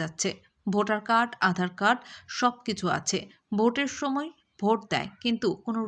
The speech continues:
রাজনৈতিক দল শিশিরবাবুর বাড়িতে এসে একেবারের জন্য জানতে চায় না তার সংসার চলছে কিভাবে। হয়তো কোনো একদিন শিশিরবাবুর সংসারে হয়তো আলো চিরজীবনের মতো মুখ ফিরিয়ে নেবে। কালনা থেকে রীতা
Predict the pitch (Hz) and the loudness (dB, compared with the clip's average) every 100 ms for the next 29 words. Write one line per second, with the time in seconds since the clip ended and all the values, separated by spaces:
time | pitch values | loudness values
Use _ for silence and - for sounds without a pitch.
0 | 190 196 - 254 254 240 220 185 175 - | 2 0 -2 -6 -6 -2 2 2 0 -6
1 | - - - 247 294 277 269 269 202 180 | -18 -6 -4 -2 -2 -2 -4 -2 0 0
2 | 196 254 240 - 175 - 202 202 233 226 | -2 -6 -6 -2 -2 0 -2 0 -4 -4
3 | 233 208 240 214 175 - _ 196 196 196 | -6 -4 -4 -2 -4 -8 _ 0 4 4
4 | 202 262 262 240 175 185 196 185 - 202 | 0 -4 -4 -2 -2 -2 -2 -4 -4 -4
5 | 202 - 247 - 214 196 - 185 175 151 | -4 -6 -6 -4 -4 -4 -6 -8 -10 -6
6 | 160 180 - _ _ _ _ - 226 233 | -4 -4 -8 _ _ _ _ 0 2 2
7 | 247 240 240 247 247 208 180 - - - | -4 -2 2 0 0 -2 -2 -6 -18 -8
8 | - 254 285 240 247 262 - 226 202 214 | -2 0 0 0 0 -2 -2 -2 -2 -6
9 | 214 202 214 208 190 - - - 196 190 | -8 -6 -6 0 -2 -2 -12 2 4 4
10 | 196 - 226 233 233 220 220 220 214 208 | 0 -4 -4 -4 -6 -8 -6 -6 -6 -4
11 | 220 214 - _ 190 190 202 - 190 165 | -4 -6 -14 _ -4 -4 -6 -6 -4 -4
12 | 156 160 160 - - _ _ _ _ _ | -6 -6 -6 -8 -12 _ _ _ _ _
13 | _ 247 247 277 302 320 302 254 277 | _ 4 6 6 2 -2 -2 0 0